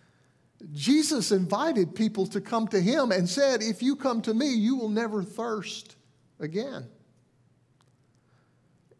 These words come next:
The Samaritan woman we just referred to. Jesus was sitting at a well, and she came up to get water. And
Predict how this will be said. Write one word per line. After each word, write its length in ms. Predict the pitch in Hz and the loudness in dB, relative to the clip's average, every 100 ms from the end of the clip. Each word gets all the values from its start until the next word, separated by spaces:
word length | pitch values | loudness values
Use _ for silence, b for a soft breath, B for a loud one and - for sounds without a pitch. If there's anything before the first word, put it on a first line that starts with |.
| _ - - | _ -20 -14
The 100 | 170 | -8
Samaritan 640 | - - - 214 226 226 | -8 -6 0 0 2 0
woman 240 | 220 240 175 | -4 -2 -2
we 100 | 151 | -4
just 280 | 175 185 214 | -4 -6 -6
referred 340 | 196 220 220 | -6 -6 -6
to. 180 | - 110 117 - _ _ _ _ _ _ | -8 -10 -14 -20 _ _ _ _ _ _
Jesus 420 | - 214 208 190 | 0 2 2 -4
was 120 | 214 - | -6 -2
sitting 340 | 220 220 226 | 0 2 2
at 80 | 220 | 0
a 40 | |
well, 440 | 214 226 240 143 127 | 2 0 0 -4 -6
and 120 | 143 | -10
she 200 | - 151 | -8 -8
came 320 | - 190 196 | -4 -2 0
up 340 | 226 220 - | -2 -4 -8
to 80 | - | -6
get 180 | 160 208 | -2 -2
water. 480 | 196 220 226 175 135 - _ b b b b b | 0 0 0 -4 -10 -20 _ b b b b b
And 360 | 160 165 151 147 | 0 0 0 -6